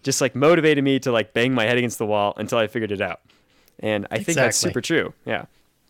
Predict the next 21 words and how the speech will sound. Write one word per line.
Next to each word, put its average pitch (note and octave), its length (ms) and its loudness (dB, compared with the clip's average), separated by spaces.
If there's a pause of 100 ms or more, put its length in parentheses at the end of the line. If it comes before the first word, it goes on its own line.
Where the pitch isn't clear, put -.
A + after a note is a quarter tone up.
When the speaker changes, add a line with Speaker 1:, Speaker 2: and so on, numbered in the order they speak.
(680)
Speaker 2:
And C3 100 -6
that's F3 140 0
what D3+ 140 2
people A#2+ 300 -2
want A#2 260 -4
when A2+ 120 -6
they're G#2+ 120 -4
looking A2 280 -6
for G#2+ 120 -8
developers. G2+ 800 -8
You A#2+ 100 -10
know, G#2 200 -6 (400)
if B2+ 200 -6
you're D3+ 220 2
the B2 160 -2
type C3 180 0
of G#2 60 -14
person A#2 320 -4
where A2 100 -4
you're A2+ 80 -2
like, G#2+ 300 -4